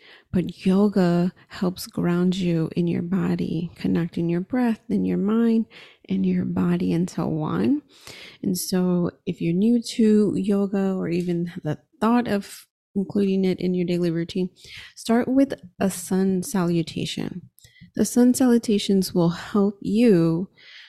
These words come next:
just kind of begin the practice. It's very simple. If you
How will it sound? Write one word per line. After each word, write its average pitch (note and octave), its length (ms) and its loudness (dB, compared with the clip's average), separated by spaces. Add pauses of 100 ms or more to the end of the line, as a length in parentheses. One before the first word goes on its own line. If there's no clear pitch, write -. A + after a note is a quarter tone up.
(160)
just G3 320 0
kind G#3 220 2
of F#3 80 2
begin E3+ 560 2
the E3 80 2
practice. D#3+ 600 -4
It's E3 180 -12
very F#3 240 4
simple. G#3+ 800 2
If - 240 -4
you F3 640 0